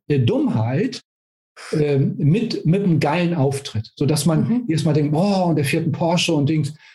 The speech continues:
Speaker 1: ne? Also, also, äh, äh, und, und ist jetzt ganz braun gebrannt und sieht erholt aus und, und ist dieser, dieser ganze Kram,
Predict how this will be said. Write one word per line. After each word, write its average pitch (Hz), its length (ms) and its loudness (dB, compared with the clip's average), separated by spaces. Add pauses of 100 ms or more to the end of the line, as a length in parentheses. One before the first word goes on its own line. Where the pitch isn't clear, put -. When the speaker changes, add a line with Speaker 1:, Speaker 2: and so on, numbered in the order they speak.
Speaker 1:
ne? 208 340 0 (240)
Also, 151 240 0
also, 156 360 0
äh, 143 360 0 (920)
äh, 131 200 2
und, 143 380 0
und 139 120 2
ist - 120 0
jetzt 143 160 -2
ganz 135 160 2
braun 135 400 2
gebrannt 147 400 2
und 131 100 2
sieht 151 120 2
erholt 143 400 0
aus 143 240 0
und, 147 120 0
und 139 160 0
ist 131 260 -4
dieser, 139 260 0
dieser 135 200 0
ganze 135 300 0
Kram, 135 400 0